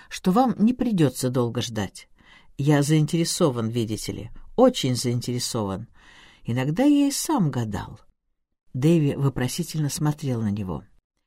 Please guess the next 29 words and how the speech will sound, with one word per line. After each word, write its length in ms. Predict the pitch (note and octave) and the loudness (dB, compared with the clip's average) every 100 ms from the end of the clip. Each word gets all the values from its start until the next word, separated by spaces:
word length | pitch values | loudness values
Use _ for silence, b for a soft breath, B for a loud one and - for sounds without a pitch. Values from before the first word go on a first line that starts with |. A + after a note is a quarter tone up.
| _ - | _ 2
Насчёт 380 | C4+ - D4+ | 4 4 4
отеля 320 | C#4+ C#4+ C4 A#3+ | 4 4 4 4
"Бертрам", — 520 | C#4+ - C#3+ A#2 A2+ B B | 2 0 -2 -2 -4 B B
объяснил 500 | C#3 D3+ E3+ F3 D3+ | 0 4 2 4 4
мистер 360 | D3+ C#3+ D#3+ D#3+ | 4 2 0 0
Робинсон. 580 | C3+ A2+ A2+ - G#2+ - b b b b b | 0 0 -6 -6 -8 -12 b b b b b
С 160 | - - | -12 -2
точки 480 | C4 - - A#3+ - | -2 -2 -2 -2 0
зрения 400 | G3+ A#3+ A#3 A3+ | 0 4 4 2
финансов, 640 | - C4 F#3 B2+ - D2+ - - - | 0 0 2 0 -6 -10 -12 -20 -16
сами 300 | - C3 G#2 | -2 -2 -2
понимаете, 760 | - B2 A#2 F2+ - - - _ b b b b | -4 -4 -2 -4 -8 -14 -16 _ b b b b
невольно 500 | - C3+ A3+ D#4 D4 | -4 0 2 4 2
задаёшь 480 | A3+ F#3+ F#3 G3 B3 | 0 4 6 4 2
себе 260 | - F3+ G#3 | 0 2 2
вопрос, 460 | A3 - A#2+ - | 2 -2 -4 -4
как 300 | - C#4 D4+ | -6 -6 -2
он 80 | C4 | 2
может 380 | G#3+ A3+ A3+ - | 2 2 -2 0
приносить 500 | G3+ F#3 F3+ G3 F3 | 2 2 2 0 0
доход. 380 | F3+ - - - - _ _ _ _ _ | -2 -4 -14 -14 -20 _ _ _ _ _
Тем 220 | - A2+ | -4 0
не 100 | G#2+ | 0
менее, 420 | F#2+ D#3+ A3 D3 B B | 0 2 2 2 B B
это 200 | - - | -6 -2
никогда 460 | C3 B2+ B3 C#3 C#3 | -2 0 -2 0 2
меня 220 | D3+ C#3 | 2 4
не 120 | D3 | 2
касалось. 680 | D3 F3 - G3 B2 - | 2 -2 2 2 0 -6